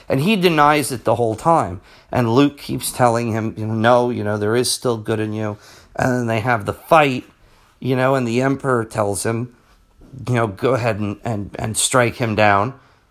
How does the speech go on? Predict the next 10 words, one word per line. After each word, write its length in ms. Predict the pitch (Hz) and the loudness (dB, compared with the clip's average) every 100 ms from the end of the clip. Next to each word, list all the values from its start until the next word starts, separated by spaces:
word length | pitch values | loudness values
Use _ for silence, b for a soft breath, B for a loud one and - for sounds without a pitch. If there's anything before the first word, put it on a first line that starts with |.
| _ | _
and 280 | - 98 92 | -6 -6 -4
take 220 | - 123 | -2 -2
his 180 | 127 120 | -2 -4
position." 720 | - 101 101 131 - 78 113 123 _ B B - - _ _ - - | -6 -4 -2 -2 -4 -6 -6 -8 _ B B -20 -20 _ _ -8 -2
And 360 | 160 156 147 | 0 0 0
Luke 180 | 196 220 | 0 2
refuses 520 | 196 170 226 190 180 | 0 0 -2 -2 -4
to 80 | 175 | -4
do 200 | 165 269 | -2 -2
it 200 | - - | -4 -12